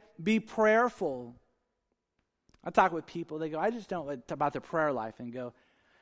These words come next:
"I just don't know what to pray. I don't know what to pray. I go to prayer, I don't know what to pray. I don't know what to pray." "You don't know what to pray?" Like, "No, I don't,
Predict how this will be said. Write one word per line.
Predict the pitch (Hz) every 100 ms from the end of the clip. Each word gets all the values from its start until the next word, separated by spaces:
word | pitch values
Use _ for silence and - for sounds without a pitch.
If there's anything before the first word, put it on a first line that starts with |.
| _ -
"I |
just | 277
don't | 262
know | 247
what |
to | 170
pray. | 135 151 143 127
I | 151
don't | 240
know |
what | 226
to | -
pray. | - 139 135 131
I |
go | 170
to | 262
prayer, | - 220 220
I | 202
don't | 214
know | 285
what | 233
to |
pray. | - - 156 175 156 131 135
I |
don't | 240
know |
what | 330
to | 202
pray." | - 143 151 233
"You | 240 _ _ _ _ _ _ _ _ _ _ _ _ _ _ 165
don't |
know |
what | 196
to | 156
pray?" | - 170 214
Like, | 156
"No, | 143 185
I | 170
don't, | 196 170